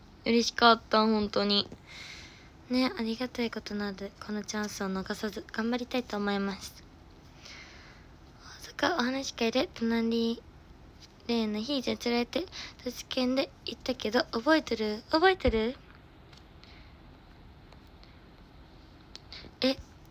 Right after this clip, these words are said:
え、小山っちさん、しかもさ、あれだよね。タワーもくれたよね。ほんまにあり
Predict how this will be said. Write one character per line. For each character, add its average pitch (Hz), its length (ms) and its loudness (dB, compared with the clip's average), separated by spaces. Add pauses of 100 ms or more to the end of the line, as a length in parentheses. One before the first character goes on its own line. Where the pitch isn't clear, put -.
(100)
え、 269 140 8
小 - 180 4
山 311 180 8
っ 339 40 4
ち - 80 -4
さ 240 140 4
ん、 226 40 6
し - 140 0
か 254 80 4
も 233 100 6
さ、 202 380 2 (320)
あ - 20 2
れ 233 140 6
だ 240 100 8
よ 226 80 6
ね。 208 320 -2 (220)
タ 294 140 6
ワ 285 160 8
ー 247 40 8
も 233 100 6
く 240 120 4
れ 226 100 8
た 247 100 6
よ 226 140 10
ね。 214 380 2 (1600)
ほ 392 80 -14
ん - 20 -18
ま 415 140 -4
に 403 240 -10
あ 381 60 0
り 453 220 4